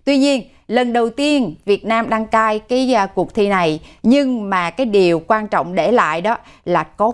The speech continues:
quá nhiều những cái tai tiếng đã xảy ra liên quan đến cái cuộc thi này. À, ngoài cái chuyện là liên tục phải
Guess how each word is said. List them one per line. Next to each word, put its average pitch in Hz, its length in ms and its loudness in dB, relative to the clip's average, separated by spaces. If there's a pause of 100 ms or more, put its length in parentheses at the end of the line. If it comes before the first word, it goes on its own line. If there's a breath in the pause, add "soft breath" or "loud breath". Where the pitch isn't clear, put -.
(120)
quá 220 540 0
nhiều 185 480 2
những 175 300 0
cái 262 180 0
tai 202 360 -2 (100)
tiếng 247 340 0
đã 170 220 -6
xảy 175 280 0
ra 196 320 2
liên 185 320 -4
quan 175 280 -2
đến 180 100 -4
cái 214 140 -6
cuộc - 180 -18
thi 180 140 -4
này. 170 240 0 (540 loud breath)
À, 185 220 2
ngoài 185 280 0
cái 285 160 -6
chuyện 190 420 -2 (220 soft breath)
là 180 360 0
liên 285 360 0
tục 208 300 -2
phải 214 200 -2